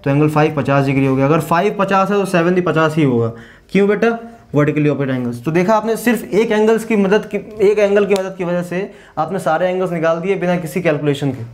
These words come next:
ठीक? इसलिए ये रिलेशन हम लोग पढ़ते हैं। तो चाहो तो आप इसको note करो, या अगर कुछ note करने के लिए आपको लग रहा हो तो फिर, वरना हम, हम लोग बढ़ते हैं आगे।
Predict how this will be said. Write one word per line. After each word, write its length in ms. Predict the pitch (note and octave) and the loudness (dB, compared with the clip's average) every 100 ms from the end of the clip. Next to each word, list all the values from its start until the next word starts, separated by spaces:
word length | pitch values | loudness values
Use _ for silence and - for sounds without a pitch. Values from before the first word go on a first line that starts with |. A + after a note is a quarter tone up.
| - _ _ _ | -20 _ _ _
ठीक? 180 | - G#3+ D#3 | -6 -4 -6
इसलिए 300 | D3+ F3 F#3 | -2 2 4
ये 100 | F3 | 4
रिलेशन 240 | D#3 E3 | 0 0
हम 80 | D#3+ | 0
लोग 140 | F#3 | 0
पढ़ते 280 | C#3+ B2 B2 | 0 -2 -4
हैं। 240 | A#2 - - - | -6 -8 -16 -10
तो 60 | D3+ | -2
चाहो 220 | D#3+ E3+ | 0 2
तो 100 | F#3 | 0
आप 120 | F3 | -2
इसको 160 | F3 F3+ | -2 0
note 220 | E3+ F3 | 0 0
करो, 180 | G3 G3+ | 2 2
या 120 | F#3+ | 2
अगर 280 | F3+ D#3+ E3+ | 0 0 0
कुछ 180 | E3+ D#3 | 0 0
note 180 | D#3 D#3+ | 0 2
करने 220 | D#3 D#3+ | 0 0
के 100 | D#3+ | -2
लिए 260 | D#3+ D#3+ D3+ - | -2 -2 -6 -4
आपको 180 | C#3+ D3 | -4 0
लग 160 | D3+ D3 | 2 4
रहा 120 | D3+ | 4
हो 80 | D3+ | 2
तो 220 | D#3 F#3 - - | -2 -8 -12 -6
फिर, 80 | D#3 C#3+ D3 | -6 -4 0
वरना 240 | D3 D3+ | 2 4
हम, 220 | D3 C#3+ C#3+ | 2 0 2
हम 100 | D3 | 2
लोग 80 | |
बढ़ते 240 | C#3 C3+ D3+ | 2 0 -2
हैं 120 | F#3 - - | -4 -6 -6
आगे। 240 | A#2 A2+ | -4 -4